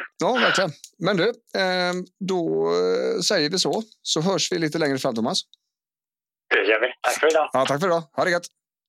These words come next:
Speaker 2: Hej.
Speaker 1: Hej. Ja, där var Thomas då från, eh, K B T Struktur och, och vi har jobbat ihop med dem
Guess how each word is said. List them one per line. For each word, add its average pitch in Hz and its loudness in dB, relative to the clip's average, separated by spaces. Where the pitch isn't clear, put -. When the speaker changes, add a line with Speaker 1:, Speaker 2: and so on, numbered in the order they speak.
Speaker 2:
Hej. 113 0
Speaker 1:
Hej. 139 -2
Ja, 175 -2
där 190 0
var 202 0
Thomas 175 -2
då 190 -2
från, 156 -4
eh, 165 -4
K 180 -4
B 175 -6
T 156 -2
Struktur 160 -2
och, 160 -2
och 160 0
vi 160 0
har 165 0
jobbat 139 -2
ihop 131 -6
med 135 -2
dem 120 0